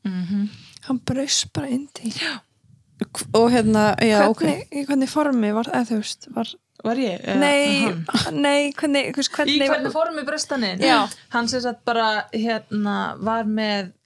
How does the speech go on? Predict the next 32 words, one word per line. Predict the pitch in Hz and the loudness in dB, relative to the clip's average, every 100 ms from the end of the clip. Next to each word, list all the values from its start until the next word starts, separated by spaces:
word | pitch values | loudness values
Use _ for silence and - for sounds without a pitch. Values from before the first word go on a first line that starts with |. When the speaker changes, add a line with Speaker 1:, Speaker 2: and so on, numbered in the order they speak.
| _ | _
Speaker 1:
sem | - 208 | -6 -4
sagt, | 196 196 196 214 | -4 -6 -6 -4
það | 202 | -4
var | 208 | -2
svona | 208 233 | -4 -4
útidyrahurð | 262 294 277 285 285 302 - - 214 208 | -4 -4 -2 -2 -2 -2 -6 -14 -14 -8
og | - 233 | -4 -2
svona | 247 233 220 - - - _ _ _ - | -2 0 -2 -4 -12 -20 _ _ _ -4
innri | 247 262 220 202 208 | -2 0 0 -2 -2
hurð. | 185 175 185 - | -2 -6 -10 -8
Svo | 214 202 196 202 | -4 -4 -4 -4
hún | 240 | -2
var | 277 262 | -2 -2
alltaf | 226 226 | -2 -2
opin | 277 285 202 | -2 -2 -4
útidyrahurðin, | 254 277 254 262 277 269 - - - | -4 -4 -4 -2 -2 -4 -10 -20 -8
hann | 240 | -4
bara | 226 208 | -4 -2
barði | 240 254 226 | -2 -2 -4
og | |
barði | 240 226 | -2 -2
og | 214 | -4
barði | 240 220 | -4 -4
og | 233 | -4
barði, | 262 254 247 | -4 -4 -4
barði | 254 233 226 | -6 -4 -6
og | 208 _ | -8 _
braut | 220 247 240 214 - | -6 -4 -6 -10 -8
húninn | 220 208 180 156 - - - _ _ | -4 -4 -6 -10 -14 -18 -20 _ _
af | 190 180 | -6 -4
hinni | 185 175 | -6 -4
hurðinni. | 160 165 165 | -6 -6 -10